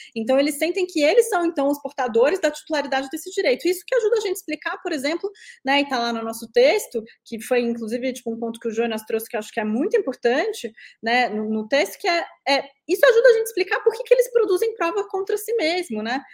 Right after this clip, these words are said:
Não é um ato de simplesmente estupidez. Do ponto de vista de alguém que tá retomando a sua propriedade, que tá fazendo isso em nome do povo, que tá se diferenciando de movimentos que entendem, né, que, que eles entendem que são invasores e eles não,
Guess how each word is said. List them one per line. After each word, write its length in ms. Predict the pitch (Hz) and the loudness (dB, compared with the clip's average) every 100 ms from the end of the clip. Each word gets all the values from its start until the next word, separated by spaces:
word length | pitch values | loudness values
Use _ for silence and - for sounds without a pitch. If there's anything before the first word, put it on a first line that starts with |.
| - - | -20 -8
Não 140 | 262 | -4
é 40 | 339 | -2
um 260 | 659 571 | 0 0
ato 180 | 370 359 | -2 -2
de 120 | 247 | -4
simplesmente 680 | 262 294 285 262 254 247 254 | -2 -2 0 -2 -2 -4 -4
estupidez. 760 | 247 - 220 240 208 214 185 - - - - - - | -8 -8 -8 -2 4 4 4 -4 -14 -16 -20 -16 -6
Do 100 | 226 | 0
ponto 220 | 539 - | 2 4
de 80 | 453 | 6
vista 220 | 440 359 | 6 6
de 80 | 285 | 4
alguém 340 | 247 220 208 | 2 2 -4
que 120 | 214 | -6
tá 80 | 277 | -4
retomando 680 | 262 320 349 285 247 320 554 | -2 -2 0 2 2 2 4
a 80 | 508 | 4
sua 140 | 415 | 4
propriedade, 680 | - 311 - 254 208 185 - | -2 -4 0 0 0 -4 -8
que 60 | - | -8
tá 120 | 247 | -4
fazendo 360 | 262 247 339 508 | -2 0 2 2
isso 220 | 466 392 | 0 0
em 40 | |
nome 220 | 320 311 | 0 0
do 160 | 277 277 | 0 -2
povo, 300 | - 202 190 - | 0 0 0 -4
que 120 | - 269 | -14 -6
tá 180 | 349 | -4
se 140 | 466 453 | -4 -2
diferenciando 800 | 440 440 403 339 - 269 233 208 | -2 0 -2 -2 -2 -2 0 -4
de 100 | 220 | -4
movimentos 540 | 214 214 233 320 - | -6 -4 -4 -4 -6
que 220 | - - 359 | -14 -6 -4
entendem, 440 | 320 254 233 226 | -2 -4 -4 -6
né, 220 | 220 233 - | -6 -6 -8
que, 180 | 208 208 | -14 0
que 80 | 240 | 4
eles 180 | 240 | 4
entendem 340 | 226 226 208 208 | 0 -4 -4 -4
que 60 | |
são 120 | - 220 | -6 -6
invasores 600 | 214 214 196 202 196 196 | -2 -2 2 0 0 0
e 60 | |
eles 300 | 214 226 226 | 0 2 0
não, 300 | 220 220 196 | -2 0 -2